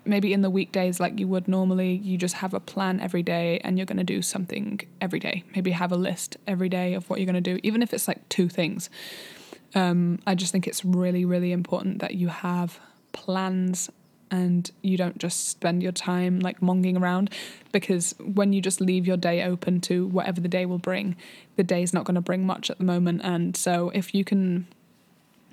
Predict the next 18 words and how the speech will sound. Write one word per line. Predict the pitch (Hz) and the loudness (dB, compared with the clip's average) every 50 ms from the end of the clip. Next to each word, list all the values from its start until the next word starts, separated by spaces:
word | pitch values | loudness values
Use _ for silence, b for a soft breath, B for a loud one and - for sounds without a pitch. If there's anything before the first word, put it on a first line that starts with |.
| - - - - | -20 -20 -14 -4
plan | - 208 202 196 190 | 0 2 2 2 2
stuff | 180 - 196 190 - - | 0 0 -2 -2 -2 -2
for | - | -2
yourself, | 185 185 180 - 196 190 190 190 190 190 196 - - - - - | -2 0 0 0 0 0 2 2 0 0 -2 -6 -12 -18 -10 -6
um, | - 202 196 190 185 185 185 185 180 185 202 - - | -2 -2 0 0 0 2 2 2 2 2 0 0 0
even | 240 240 226 269 262 | 2 2 4 4 2
if | 226 - - | 2 2 0
you | 208 | 0
just | 185 196 185 - - - - - - _ - - | 0 0 -2 -4 -8 -12 -18 -20 -20 _ -4 0
learn | 202 196 208 208 208 208 | 2 4 4 4 4 2
something | 196 - 208 202 202 196 - - 196 196 190 190 190 190 | 2 2 2 2 0 0 0 0 2 2 4 2 2 2
or | - 190 185 185 185 185 185 180 185 185 180 180 B B B B B B B B _ _ _ _ _ - | 0 0 0 2 2 2 2 2 0 0 -2 -4 B B B B B B B B _ _ _ _ _ -14
find | - - - 202 196 196 196 | -6 0 0 2 4 4 4
new | 190 190 190 | 4 4 4
music | 185 190 190 180 180 - - | 4 4 4 4 2 0 -2
that | - - - - | -4 -10 -8 -4
day, | - - 180 92 190 185 190 | -2 0 0 2 0 0 0
or, | - 190 190 185 185 185 185 180 180 | 0 0 0 2 2 2 2 0 0